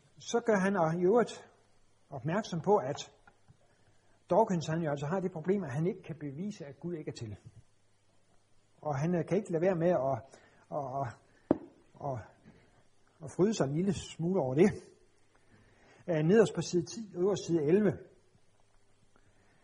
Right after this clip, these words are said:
Når han selv, videnskabssuperstjerne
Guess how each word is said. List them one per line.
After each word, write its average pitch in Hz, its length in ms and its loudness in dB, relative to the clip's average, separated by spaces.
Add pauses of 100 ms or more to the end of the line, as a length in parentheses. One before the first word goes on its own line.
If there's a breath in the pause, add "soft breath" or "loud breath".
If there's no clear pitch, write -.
(760 soft breath)
Når 180 160 4
han 196 320 2
selv, - 340 2 (640 loud breath)
videnskabssuperstjerne 160 1400 -4